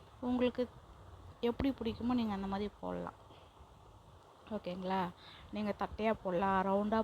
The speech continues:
போடலாம், இல்ல உருளை, உருண்டையா போடலாம், பால் சைஸ் பண்ணி போடலாம். உங்களோட விருப்பம்தான். எண்ணெய் காஞ்சிச்சு.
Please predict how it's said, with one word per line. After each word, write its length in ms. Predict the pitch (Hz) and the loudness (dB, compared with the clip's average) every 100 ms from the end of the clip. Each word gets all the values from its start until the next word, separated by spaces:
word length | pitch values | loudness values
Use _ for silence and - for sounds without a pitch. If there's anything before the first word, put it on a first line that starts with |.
| - | 0
போடலாம், 460 | 196 175 180 185 185 | -2 0 0 0 0
இல்ல 160 | 196 190 | 0 2
உருளை, 360 | 202 220 220 214 208 | 2 2 2 2 -2
உருண்டையா 440 | 226 233 226 226 220 | 0 2 4 4 2
போடலாம், 540 | - 196 185 190 135 - - - - - - - 196 | -2 -2 0 0 -2 -4 -10 -16 -20 -20 -16 -4 4
பால் 300 | 208 226 220 | 6 4 2
சைஸ் 240 | 220 214 - - | -2 -2 -8 -8
பண்ணி 220 | 196 190 | -6 -6
போடலாம். 580 | 190 190 185 185 180 180 - - - - 214 | -6 -4 -2 -2 -4 -4 -8 -16 -20 -14 -6
உங்களோட 340 | 214 220 214 190 | 0 4 4 2
விருப்பம்தான். 520 | 190 - 185 180 - - 92 98 - - - - - - - | 0 -4 -8 -8 -12 -12 -4 -4 -4 -8 -20 -20 -20 -20 -12
எண்ணெய் 380 | 208 208 226 220 | -6 -2 -2 -2
காஞ்சிச்சு. 640 | 208 208 196 190 - 233 | -2 -2 -2 -6 -4 -2